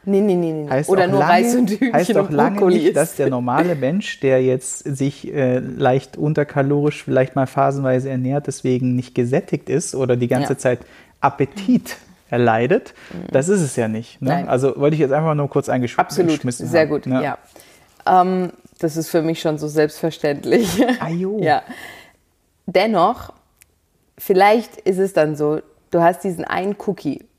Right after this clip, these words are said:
Speaker 1: der da liegt, wo du weißt, den sollte ich jetzt eigentlich nicht essen oder ich möchte ihn nicht essen. Ja, ich möchte mich disziplinieren.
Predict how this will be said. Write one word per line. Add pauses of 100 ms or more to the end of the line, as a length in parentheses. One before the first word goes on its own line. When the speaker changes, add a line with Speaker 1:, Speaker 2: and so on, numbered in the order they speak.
Speaker 1:
der
da
liegt, (640)
wo
du
weißt,
den
sollte
ich
jetzt
eigentlich
nicht
essen
oder
ich
möchte
ihn
nicht
essen. (840)
Ja,
ich
möchte
mich
disziplinieren.